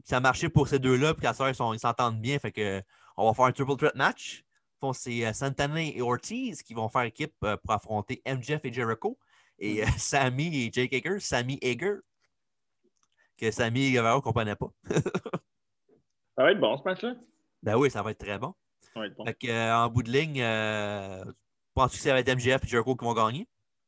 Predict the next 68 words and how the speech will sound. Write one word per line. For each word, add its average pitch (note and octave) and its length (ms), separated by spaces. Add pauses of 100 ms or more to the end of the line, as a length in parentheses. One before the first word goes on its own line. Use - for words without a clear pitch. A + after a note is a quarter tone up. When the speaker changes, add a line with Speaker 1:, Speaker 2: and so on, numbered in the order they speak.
Speaker 2:
Non. C3 160 (640)
Speaker 1:
Ah C3+ 100
non, A3 120
tu - 80
penses C#3 180
à B2+ 80
qui ? E3 180
Speaker 2:
Je - 800
pense C#3 120
que - 40
ça C3 100
va A#2 160
être, A#2 200
euh, A2 220
Santana A#2 420
Ortiz, A#2 380
moi. A2+ 140 (260)
Ouais. A#2+ 100
Speaker 1:
<laughs> - 120
C'est - 500
pour D3+ 140
ça C4 80
qu'il G#3 100
l'a C#3+ 60
pas - 160
fait, - 260
hein ? A3 100 (240)
Speaker 2:
Ah, D3 260
ouais, F3+ 320
je - 80
pense A#3 220
que - 60
c'est, D3 440
je - 100
pense G3+ 160
que - 40
ça G#3+ 60
va F#3 60
être F3 60
Santana E3 380
Ortiz E3 380
parce D3+ 200
que D#3 80
c'est C#3+ 100
pas D#3+ 100
mal F#3 200
les D#3 160
deux D3+ 240
gars E3 200
qu'on D3 220
voit C#3+ 260
le B2+ 460
moins C#3 240
sur D3 120
le C3 40
spotlight C#3+ 540
dans C3+ 140
l'équipe. B2 360 (480)
Puis C3 160
Speaker 1:
Ok. C3 80
Speaker 2:
en - 20
même C#3 180
temps, E3+ 140
c'est E3 120
la C3 100
seule C#3+ 160
vraie C3 240
équipe. C#3 260